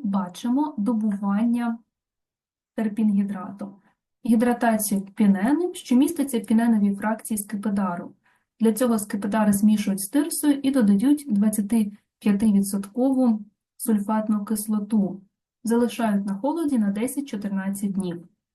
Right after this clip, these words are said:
Терпінгідрат випадає в осад. І ось ми його бачимо в даній схемі.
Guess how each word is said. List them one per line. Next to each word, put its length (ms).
Терпінгідрат 920
випадає 560
в 200
осад. 460
І 80
ось 180
ми 160
його 400
бачимо 720
в 100
даній 420
схемі. 600